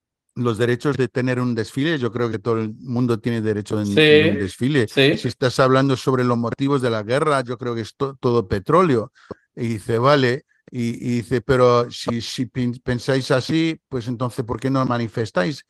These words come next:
Speaker 1: Y yo dije, "Pues hay muchas manifestaciones contra la, la guerra del Golfo".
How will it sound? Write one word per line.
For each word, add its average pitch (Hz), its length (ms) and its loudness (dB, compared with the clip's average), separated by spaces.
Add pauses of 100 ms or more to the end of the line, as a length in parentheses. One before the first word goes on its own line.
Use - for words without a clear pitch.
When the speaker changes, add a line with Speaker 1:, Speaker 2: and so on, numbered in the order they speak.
(280)
Speaker 1:
Y 123 60 -4
yo 131 120 2
dije, 151 300 2
"Pues 113 220 -4
hay 139 120 2
muchas 151 480 0
manifestaciones 120 840 -2
contra 123 500 2
la, 110 300 -4
la 104 140 -8
guerra 113 280 2
del 110 140 2
Golfo". 123 520 0